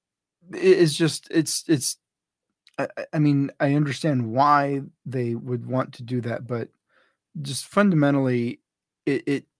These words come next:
it is a misunderstanding of what it is that makes your product special. Like, you have something that none of the other leagues have,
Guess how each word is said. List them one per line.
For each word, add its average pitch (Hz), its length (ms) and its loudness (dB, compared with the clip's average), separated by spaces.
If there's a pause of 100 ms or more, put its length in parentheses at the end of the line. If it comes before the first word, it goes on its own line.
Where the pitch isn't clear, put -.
it 143 160 0
is 123 160 -2
a 123 120 0
misunderstanding 127 1800 -4
of 117 320 -6
what 127 340 0
it 127 120 -2
is 123 300 0
that 113 120 -6
makes 123 320 -4
your 123 140 2
product 123 520 -2
special. - 580 -8
Like, 117 180 -10 (120)
you 139 260 -4
have 165 240 0
something 165 560 0 (420)
that 156 240 8 (400)
none 165 160 6
of 165 80 2
the 165 160 0
other 156 460 2
leagues 151 520 0
have, - 520 0